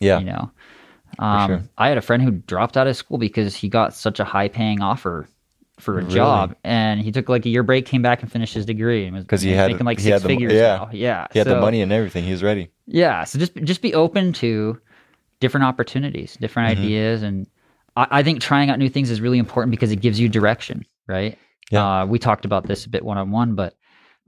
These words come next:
Speaker 2: if you're doing something that's new to you and you don't know if you're gonna like it or not, after you do it, you will know if you like it or not. And that gives, that's the direction you need. So the
Speaker 1: Yep.
Speaker 2: more exposure you have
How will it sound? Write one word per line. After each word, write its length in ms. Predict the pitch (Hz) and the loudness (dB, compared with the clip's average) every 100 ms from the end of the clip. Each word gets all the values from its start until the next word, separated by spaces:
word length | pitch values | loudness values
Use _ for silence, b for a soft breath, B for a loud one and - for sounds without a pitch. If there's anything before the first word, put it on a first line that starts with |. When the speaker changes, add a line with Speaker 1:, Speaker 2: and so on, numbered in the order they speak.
| _ - | _ -6
Speaker 2:
if 140 | 110 | -2
you're 100 | 117 | -2
doing 380 | 107 127 139 139 | 0 2 2 0
something 840 | - 123 120 120 135 135 139 139 - _ _ _ _ - | -2 -2 -2 0 0 0 -2 -6 -12 _ _ _ _ -6
that's 180 | 117 123 | -2 2
new 160 | 147 | 4
to 60 | 165 | 6
you 380 | 165 175 180 - - | 6 4 2 -6 -6
and 120 | 107 | -2
you 80 | 120 | 0
don't 140 | 139 | 2
know 140 | 139 147 | 2 0
if 100 | 143 | 0
you're 80 | 143 | -2
gonna 160 | 151 | 0
like 260 | 123 123 135 | 0 0 -2
it 60 | 160 | -4
or 100 | 151 | -4
not, 300 | 147 165 - b b b b _ | -4 -6 -10 b b b b _
after 240 | 135 147 165 | 0 2 2
you 140 | 120 | 0
do 240 | 110 156 208 | 2 0 2
it, 220 | 107 101 _ - | 0 -2 _ -6
you 140 | 139 | -2
will 260 | 143 202 196 | 2 2 2
know 360 | 107 71 - - _ 113 | -2 -4 -10 -18 _ -4
if 180 | 113 | -2
you 60 | 113 | 0
like 240 | 104 98 - | 0 -2 -4
it 60 | |
or 60 | 92 | -6
not. 220 | 90 87 | -4 -2
And 120 | 123 | 0
that 140 | 151 135 | -2 0
gives, 220 | 160 147 | 0 0
that's 240 | - 151 - | 0 0 0
the 100 | 143 | -2
direction 540 | 120 110 139 - 131 | 0 0 -2 0 0
you 100 | 110 | 0
need. 320 | 104 139 - | 0 -4 -6
So 100 | - | -2
the 80 | 117 | 2
Speaker 1:
Yep. 80 | 98 | 2
Speaker 2:
more 80 | 151 | 0
exposure 760 | - - - 123 127 175 151 | -4 -8 -4 0 2 2 2
you 180 | 135 131 | 2 0
have 580 | 120 139 151 123 95 | 0 0 2 2 -2